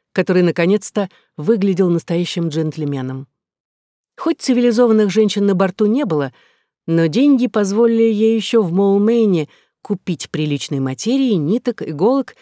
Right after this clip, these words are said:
и за первые дни путешествия Дороти смогла сшить себе два платья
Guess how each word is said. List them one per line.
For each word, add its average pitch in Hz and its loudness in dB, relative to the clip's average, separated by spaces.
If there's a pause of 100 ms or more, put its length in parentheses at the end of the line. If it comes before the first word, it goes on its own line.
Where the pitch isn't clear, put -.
(400)
и 180 0
за 180 2
первые 220 4
дни 185 2
путешествия 254 -2 (340)
Дороти 277 0
смогла 226 0
сшить - -8
себе 214 0
два 170 -2
платья 151 -4